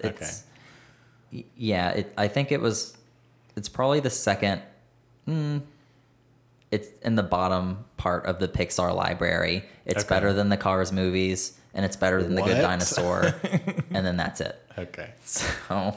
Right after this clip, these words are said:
Speaker 1: right. Well, that's interesting. I'll go see it for
Speaker 2: it's, like,
Speaker 1: sure.
Speaker 2: on par,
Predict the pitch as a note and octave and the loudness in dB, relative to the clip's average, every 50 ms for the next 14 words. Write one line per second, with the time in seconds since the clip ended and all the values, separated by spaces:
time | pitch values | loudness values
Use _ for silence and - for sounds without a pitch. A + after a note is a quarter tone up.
0 | - - G#3+ C#4 G3+ G#2 G2+ G#2 B2 C#3 C3+ D3 D#3+ F3+ F#3+ F#3+ F#3+ G#3+ G#3+ - | -6 -8 -6 -4 -2 -2 -2 -2 -4 -4 -6 -6 -4 -4 -6 -6 -8 -10 -10 -8
1 | - F#2 F2 - G#2+ G2+ - - G2 G2 G#2 A2 A#2 B2 A#2+ A#2 A#2 A#2 B2 A#2+ | -10 -10 -10 -10 -14 -14 -12 -12 -12 -12 -12 -12 -12 -12 -10 -10 -8 -8 -8 -8
2 | - - F2+ F2 E2+ E2+ - - A2+ A2 - B2+ B2 - - G2+ G2 F#2+ F#2+ F#2+ | -6 -6 -6 -6 -8 -8 -6 -6 -4 0 0 0 0 0 0 0 0 2 2 0
3 | F2+ - - F2+ F2 G2 F#2+ F#2 F#2 G2 G2+ - | -2 -2 -2 0 0 2 2 0 0 -2 -4 -8